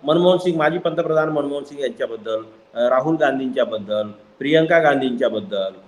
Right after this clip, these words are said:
ते आणि त्यांचे लोक म्हणजे, अम, बीजे, मोदी आणि त्यांचे सहकारी इतके खालच्या लेवलवर बोल-, बोलतात, एवढं खोटं बोलतात, धडधडीत खोटं बोलतात,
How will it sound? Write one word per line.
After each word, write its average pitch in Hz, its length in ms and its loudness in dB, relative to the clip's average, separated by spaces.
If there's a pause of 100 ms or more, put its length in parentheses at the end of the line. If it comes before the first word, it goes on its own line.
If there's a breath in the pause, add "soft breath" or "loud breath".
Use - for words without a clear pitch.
(260)
ते 156 360 2
आणि 127 200 0 (100)
त्यांचे 139 400 -2
लोक 127 200 -2
म्हणजे, 113 220 -6
अम, 98 500 -14 (140)
बीजे, 123 200 -12
मोदी 120 360 -6
आणि 135 120 -4
त्यांचे 120 280 -8
सहकारी 95 440 -10 (200)
इतके - 240 -4 (120)
खालच्या 214 300 2
लेवलवर 214 380 4
बोल-, 180 400 -2
बोलतात, 135 380 0 (100)
एवढं 165 300 2
खोटं 220 340 -2
बोलतात, 147 320 2 (360)
धडधडीत 175 400 4
खोटं 180 320 0
बोलतात, 170 320 2